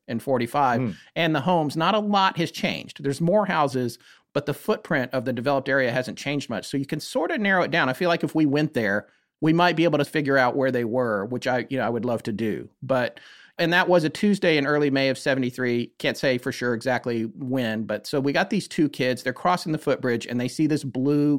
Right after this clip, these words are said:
Speaker 1: gloved hand. In this first segment, and I just, I'm curious what you guys think about it, uh, Rob and Micah, with regard to the gloved hand, the fact that the thing was under a bridge and that it hops around. Sounds like you're describing, uh, as,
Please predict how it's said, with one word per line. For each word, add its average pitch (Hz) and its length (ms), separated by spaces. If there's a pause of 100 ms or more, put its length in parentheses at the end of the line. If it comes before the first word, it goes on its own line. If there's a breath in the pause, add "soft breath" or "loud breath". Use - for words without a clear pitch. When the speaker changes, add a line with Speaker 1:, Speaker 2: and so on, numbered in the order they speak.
Speaker 1:
gloved 127 500 (300)
hand. - 540 (220)
In 185 140
this 214 160
first 233 460 (120)
segment, 156 460
and 151 140
I 156 120
just, 147 200
I'm 143 160
curious 151 400
what 139 160
you 143 120
guys 131 240
think 139 140
about 127 220
it, 113 200
uh, 127 140
Rob 131 280
and 117 100
Micah, 123 400 (560 loud breath)
with 160 240
regard 147 500
to 135 560
the 139 140
gloved 160 480
hand, 147 440
the 143 80
fact 175 300
that 170 120
the 165 60
thing 156 260
was 139 200
under 156 320
a 143 60
bridge 135 480
and 135 200
that 135 80
it - 120
hops - 420
around. 143 540
Sounds 151 420
like 156 220
you're 143 80
describing, 135 680
uh, 113 300 (140)
as, 127 260